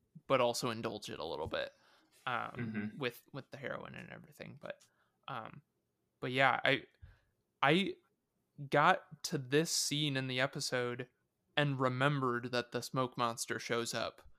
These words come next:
Speaker 2: Mm-hmm.
Speaker 1: Whereas I feel like in the past, I've always thought of this episode like,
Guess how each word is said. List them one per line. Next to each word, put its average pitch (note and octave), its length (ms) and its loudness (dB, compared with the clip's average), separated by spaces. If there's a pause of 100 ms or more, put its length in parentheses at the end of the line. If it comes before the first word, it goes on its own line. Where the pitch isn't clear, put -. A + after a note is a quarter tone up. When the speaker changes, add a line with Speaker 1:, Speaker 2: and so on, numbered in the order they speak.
(400)
Speaker 2:
Mm-hmm. A#2+ 100 0
Speaker 1:
Whereas C3+ 460 8 (140)
I C#3+ 100 8
feel E3 220 6
like D#3 180 6
in D#3 160 2
the C3 80 4
past, C#3+ 500 4
I've C3 140 4
always B2+ 320 2
thought C3 240 4
of B2+ 160 -4
this C3 180 0
episode C3 400 0
like, C3+ 180 -6